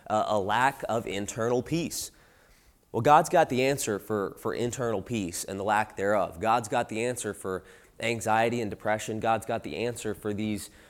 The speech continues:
struggles with finding internal peace. And I hope we can discover some of those answers in our study this morning. I want to start off by just kind of looking at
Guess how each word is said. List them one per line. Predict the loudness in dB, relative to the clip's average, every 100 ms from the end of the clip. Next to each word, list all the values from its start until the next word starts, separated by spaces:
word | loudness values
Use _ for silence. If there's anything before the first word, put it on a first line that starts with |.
| -18
struggles | -2 4 4 4 -2 -2
with | -4
finding | 0 0 2 0 -4 -2
internal | -4 -4 -4 -4 -4
peace. | -2 -2 -2 -6 -10 -12 _ _ _ _ -6
And |
I | 0
hope | 2 2
we | 0
can | 2 2 0
discover | -2 0 2 4 2
some | 0 0
of | 0
those | 0 -2
answers | -4 -4 -4 -8 -6
in | -4
our | -4
study | -4 -4 -4
this | -6
morning. | -4 -2 -2 -6 -20 -20 -20 -20 -16 -6 4
I |
want | 6
to | 8
start | 10 12
off | 12 10
by | 6 6
just | 4 2
kind | 2 4
of |
looking | 2 0 0 2
at | 2